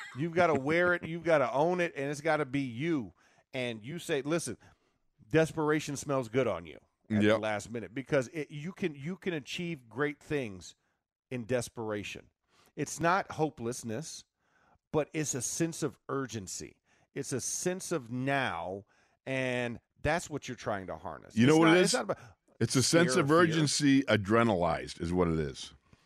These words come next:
Speaker 1: There we go. Thank you. Thank you. I, and I think that's perfect, because you have to be able to sense that. You have to be able to understand that. And it's not about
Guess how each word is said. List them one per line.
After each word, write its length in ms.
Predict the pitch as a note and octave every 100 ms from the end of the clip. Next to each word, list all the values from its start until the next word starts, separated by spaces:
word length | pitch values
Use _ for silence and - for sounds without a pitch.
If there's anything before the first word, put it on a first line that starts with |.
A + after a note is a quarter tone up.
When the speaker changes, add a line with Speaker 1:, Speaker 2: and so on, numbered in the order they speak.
| _ _ _ _ _ _ -
Speaker 1:
There 140 | C3+
we 80 | A2
go. 180 | E2+ C#2+
Thank 260 | B2 A#2+ G#2
you. 160 | D2+ - _ -
Thank 220 | A#2 -
you. 100 | E2 G#2+
I, 100 | A#2
and 240 | C3 B2
I 120 | A#2+
think 160 | B2+ B2
that's 160 | B2+ -
perfect, 440 | E3 D#3+ F2+ -
because 360 | A#2 - B2 - _ _
you 140 | A2+ A2
have 400 | - B2 C3 -
to 80 |
be 160 | C3+ B2+
able 140 | C3
to 80 | A#2+
sense 340 | - D#3+ - -
that. 180 | C#2+ -
You 140 | - G2+
have 320 | D#2 B2+ C#3+ -
to 80 |
be 240 | C3+ C3+ A#2
able 460 | A#2 A2 A#2 A2+ - _ _ -
to 120 | - -
understand 760 | C#3 D3+ C#3 - C#3+ D3 C#3 A2+
that. 160 | F#2 - _
And 100 | E3
it's 120 | E3 -
not 100 | C4
about 220 | G#3 A#2